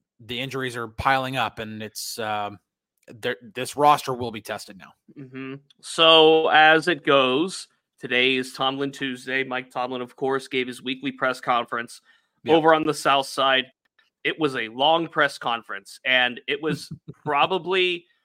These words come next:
Speaker 2: oh, half and half between his opening statement and a Q and A, which is pretty much the norm, except this was, I believe, about a thirty-minute session
Speaker 1: Yeah.
Speaker 2: between start and finish. So this was a really long one.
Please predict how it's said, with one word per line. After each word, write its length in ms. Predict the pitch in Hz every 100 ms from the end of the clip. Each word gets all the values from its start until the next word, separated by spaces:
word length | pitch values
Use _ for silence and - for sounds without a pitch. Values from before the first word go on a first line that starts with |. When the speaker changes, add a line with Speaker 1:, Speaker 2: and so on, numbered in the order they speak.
| _ _ _ _ -
Speaker 2:
oh, 400 | 147 139 117 92 _ -
half 380 | - 156 151 165
and 120 | 131
half 380 | 135 139 160 151
between 500 | 143 147 139 131 123
his 300 | 151 151 -
opening 380 | 151 147 156 143
statement 480 | - 139 143 147 127
and 100 | 131
a 40 |
Q 320 | 131 156 151
and 100 | 131
A, 320 | 131 139 143 _ _ _
which 200 | 208 208
is 140 | 220 -
pretty 260 | 220 220
much 260 | 220 208 -
the 100 | 156
norm, 440 | 202 185 151 143 147
except 500 | 143 - 202 170 - _ 143
this 220 | 220 226
was, 200 | 196 -
I 60 | 151
believe, 340 | 143 135 196
about 180 | 135 107
a 20 |
thirty-minute 720 | - - 151 160 131 143 143 -
session 500 | 127 123 165 170 175 _ _ _ _ 127
Speaker 1:
Yeah. 120 | 107
Speaker 2:
between 240 | 98 143
start 300 | 143 156 147
and 100 | 135
finish. 320 | 139 147 160 -
So 60 |
this 220 | 147 214
was 140 | 254 208
a 60 |
really 280 | 160 170 160
long 260 | 143 139 131
one. 220 | 113 98